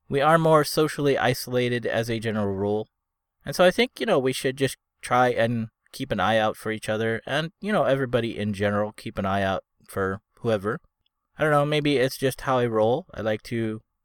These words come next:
you know, make sure everybody's having an okay time, if not a good time. And so I thought I would, uh, put out the instant rabbit party idea for anybody who might need it, or, you know,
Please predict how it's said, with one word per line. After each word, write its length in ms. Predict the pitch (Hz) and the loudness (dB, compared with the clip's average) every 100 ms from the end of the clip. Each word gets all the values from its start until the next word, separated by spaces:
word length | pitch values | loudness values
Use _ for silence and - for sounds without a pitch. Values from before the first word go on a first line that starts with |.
| _ - | _ -10
you 60 | |
know, 80 | 151 | -6
make 220 | 123 127 | -4 -4
sure 180 | - 120 | -2 0
everybody's 680 | 82 113 107 110 107 104 - _ _ _ _ _ | 0 0 0 2 2 -2 -10 _ _ _ _ _
having 240 | - 151 147 | -2 0 2
an 80 | |
okay 400 | 139 143 139 135 | 4 4 4 0
time, 420 | 131 - 120 120 117 | 0 0 0 0 -2
if 180 | 110 | -4
not 180 | 123 117 | -4 -4
a 100 | 110 | -4
good 260 | 113 110 101 | -4 -4 -2
time. 440 | - 101 101 131 - _ _ _ _ _ | -4 -2 -2 -4 -10 _ _ _ _ _
And 100 | 135 | -2
so 120 | 165 | 2
I 80 | 156 | 2
thought 260 | 156 147 143 | 4 2 4
I 120 | 147 | 2
would, 340 | 147 143 131 | 4 4 2
uh, 260 | 131 131 127 - | 0 2 0 -4
put 180 | - 135 | -2 2
out 260 | 135 139 | 2 2
the 100 | 135 | -4
instant 760 | - 127 127 - 131 127 - - _ _ _ | -8 -8 -8 -6 -6 -6 -14 -18 _ _ _
rabbit 400 | - 120 123 - | -2 0 0 -4
party 420 | - 123 123 127 | -4 -2 0 0
idea 460 | 101 117 113 117 135 | 0 -2 0 0 0
for 280 | - 123 123 | -2 -4 -4
anybody 500 | 123 123 107 117 113 | -4 -4 0 0 0
who 140 | 117 | -4
might 580 | 120 113 110 - - - _ _ | -2 0 -2 -4 -16 -18 _ _
need 160 | 110 | 0
it, 260 | 139 - - _ _ | 0 0 -6 _ _
or, 400 | - 104 110 110 - _ _ _ _ _ | -4 2 4 2 -2 _ _ _ _ _
you 100 | - | -2
know, 180 | 190 175 | 0 0